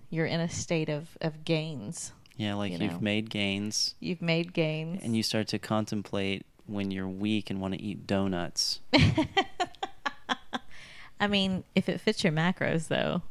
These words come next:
Speaker 1: you can eat some
Speaker 2: See, there it
Speaker 1: donuts.
Speaker 2: is. There's the excuse.
Speaker 1: <laughs>
Speaker 2: It slipped right in. Ignore that.
Speaker 1: <laughs> Unless you've worked it into your macros. Maybe you've worked in donuts to your macros.
Speaker 2: Again,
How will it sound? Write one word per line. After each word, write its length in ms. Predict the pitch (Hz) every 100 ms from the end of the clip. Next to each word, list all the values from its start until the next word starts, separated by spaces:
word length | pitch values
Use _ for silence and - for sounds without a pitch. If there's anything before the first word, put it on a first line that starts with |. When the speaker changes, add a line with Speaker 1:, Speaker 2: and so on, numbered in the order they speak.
| -
Speaker 1:
you 140 | - 165
can 200 | 156 135
eat 200 | 151 -
some 120 | 156
Speaker 2:
See, 60 | 113
there 240 | 143 107
it 40 |
Speaker 1:
donuts. 220 | 117 127 104
Speaker 2:
is. 120 | - -
There's 200 | 104 -
the 100 | 113
excuse. 480 | - - 123 101 -
Speaker 1:
<laughs> 60 | 247 320 - 453 - 466 - - -
Speaker 2:
It 100 | -
slipped 400 | - 117 269 -
right 220 | 104 117
in. 400 | 127 131 160 160 - - - - 170 - - - - - - -
Ignore 500 | 113 107 107 110 113
that. 320 | 101 98 95 - -
Speaker 1:
<laughs> 1700 | 339 415 - 427 - - 349 - - - - - - - - - -
Unless 380 | 196 226 302 320
you've 120 | 277
worked 220 | 285 277
it 80 | 269
into 220 | 269 262
your 140 | 262 226
macros. 680 | 214 233 - 196 147 165
Maybe 260 | 175 170 208
you've 180 | 233 214
worked 260 | 240 -
in 160 | 302 277
donuts 500 | 214 160 135 - -
to 120 | -
your 100 | -
macros. 560 | - - - - - -
Speaker 2:
Again, 440 | 110 107 104 98